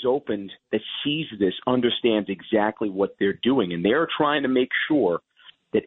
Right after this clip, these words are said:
anybody who's willing to come out and stand up for our Constitution, for American values, for our way of life, that they don't stand up, that they think twice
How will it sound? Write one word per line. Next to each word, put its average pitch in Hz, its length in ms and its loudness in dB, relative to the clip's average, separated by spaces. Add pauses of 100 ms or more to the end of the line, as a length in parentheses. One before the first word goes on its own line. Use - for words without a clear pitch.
anybody 147 460 2
who's 107 260 -10
willing 117 240 2
to 98 80 -6 (100)
come 117 200 -2
out 113 160 0
and 101 80 -16 (120)
stand 117 320 0
up 107 140 0 (160)
for 135 220 0
our 117 100 2
Constitution, 98 960 -6 (380)
for 110 300 2 (360)
American 123 720 0
values, 113 520 0 (160)
for 107 220 0
our 104 160 2
way 117 280 4
of 101 120 -2
life, 107 300 2 (580)
that - 160 -8
they 147 80 4
don't 139 220 2 (100)
stand 117 300 0
up, 98 140 -2
that 107 140 -4
they 110 140 2 (140)
think 127 160 0 (160)
twice 120 220 2